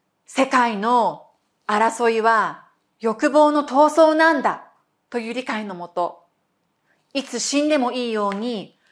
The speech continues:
個人である一人の私が、この肉体は他人であるということを知り、欲望を手放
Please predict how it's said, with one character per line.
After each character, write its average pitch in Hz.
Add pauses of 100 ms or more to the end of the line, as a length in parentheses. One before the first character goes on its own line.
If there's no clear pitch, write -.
(360)
個 277
人 220
で -
あ 220
る 196
一 330
人 403
の 240
私 190
が、 190 (840)
こ 202
の 226
肉 202
体 233
は 226 (340)
他 208
人 233
で 254
あ 262
る 247
と 185
い 170
う 160
こ 180
と 220
を 190
知 185
り、 190 (400)
欲 226
望 285
を - (220)
手 240
放 254